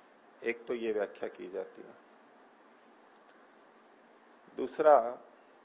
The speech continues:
सउदयवीर जी ने इस तरह से लिखा कि जैसे वैज्ञानिक आदि खोज करते समय प्रकृति में कारण में लीन हो जाते हैं,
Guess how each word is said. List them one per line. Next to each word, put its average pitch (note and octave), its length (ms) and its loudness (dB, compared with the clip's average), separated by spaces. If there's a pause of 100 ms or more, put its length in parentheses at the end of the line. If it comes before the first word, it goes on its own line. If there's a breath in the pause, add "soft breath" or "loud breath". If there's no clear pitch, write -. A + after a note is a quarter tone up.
(1700)
सउदयवीर A#2 480 -2
जी A2+ 160 -8
ने A2+ 160 -6
इस - 160 -18
तरह A2 160 -2
से G#2+ 180 -8
लिखा G2+ 300 -6 (1900)
कि G#2+ 60 -20
जैसे G#2+ 280 -6
वैज्ञानिक C3 640 -2
आदि B2+ 580 0 (1080)
खोज C#3+ 300 2
करते C3 420 -2
समय A#2 320 -4
प्रकृति B2 580 -6
में A#2+ 240 -4
कारण A2+ 360 -2
में A2+ 120 -8
लीन A#2 300 -6
हो G#2 160 -10
जाते F#2 340 -8
हैं, - 140 -20